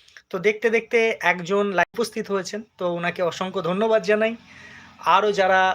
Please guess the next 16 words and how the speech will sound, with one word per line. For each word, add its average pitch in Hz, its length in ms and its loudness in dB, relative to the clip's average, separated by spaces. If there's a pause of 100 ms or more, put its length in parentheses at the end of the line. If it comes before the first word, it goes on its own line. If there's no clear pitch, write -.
লাইভে 165 280 0
আসছেন 190 360 -2
তাদেরকে 160 380 -2 (160)
আগাম 170 360 -2 (760)
নতুন 185 360 -2
বছরের 196 560 0 (320)
অনেক 175 260 -4
শুভেচ্ছা, 185 600 -4 (240)
ভালোবাসা। 165 580 -2 (1080)
তো - 60 -4
আপনাদের 196 520 2 (420)
সকলকেই 190 840 -2 (600)
খুব, 180 200 -6
আহ, 151 500 -6 (120)
দু 165 100 -4
হাজার 175 240 0